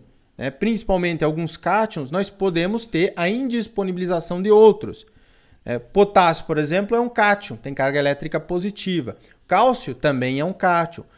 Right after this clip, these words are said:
O magnésio, cátion. E aí os ânions, nós temos o nitrato, o sulfato, formas à base de fósforo, como o ácido fosfórico.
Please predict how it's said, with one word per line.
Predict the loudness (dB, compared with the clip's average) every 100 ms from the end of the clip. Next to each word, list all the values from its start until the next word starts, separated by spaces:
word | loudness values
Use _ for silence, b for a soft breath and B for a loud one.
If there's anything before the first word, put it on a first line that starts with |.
| b -2
O |
magnésio, | 0 2 2 4 6 4 0
cátion. | -2 2 2 0 -10 -20 b b
E | 2
aí | 4
os | 2 2
ânions, | 4 4 4 -2 -4
nós | -4 -4
temos | -4 -4 -2
o | -2
nitrato, | -4 0 2 4 2 -4 -14 b b b
o | -8
sulfato, | -4 -4 -2 2 2 2 -2 -12 b b
formas | -6 4 6 6 4 -2 -4 b b
à | 0
base | 4 4 4
de | -4
fósforo, | 0 4 6 4 -4
como | -4 -4 -2
o |
ácido | -2 -4 -10
fosfórico. | -4 -4 -2 2 4 4 -4